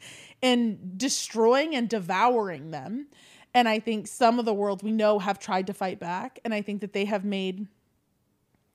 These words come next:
they've made, they have a big reputation in the universe,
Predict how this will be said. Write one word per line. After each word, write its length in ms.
they've 200
made, 240
they 80
have 140
a 60
big 240
reputation 640
in 100
the 80
universe, 640